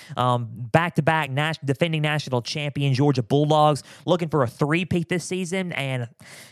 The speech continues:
with all the projections going on now, it's looking like Georgia could do it. So who knows, right? I think, you know,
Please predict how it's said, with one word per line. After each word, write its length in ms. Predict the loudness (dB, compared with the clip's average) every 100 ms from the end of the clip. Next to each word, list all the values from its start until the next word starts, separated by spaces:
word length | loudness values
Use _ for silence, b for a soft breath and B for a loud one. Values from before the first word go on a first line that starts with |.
| B
with 140 | 2
all 280 | 4 4 4
the 80 | 2
projections 440 | 0 0 -2 2
going 180 | 4 6
on 320 | 4 4 2
now, 360 | 0 2 0 0
it's 160 | -6 -2
looking 220 | 0 0
like 200 | -2 -2
Georgia 480 | 0 2 2 0 -2 B B B
could 420 | -6 0 0 0
do 220 | 0 2 0
it. 160 | -2 _ _
So 560 | -16 -6 0 2 2 0 B B B
who 140 | 0
knows, 380 | 2 2 2 0
right? 340 | 2 2 2 -4 B B -4
I 180 | -4
think, 380 | -2 -2 -4 -2
you 80 | 2
know, 400 | 4 6 4 0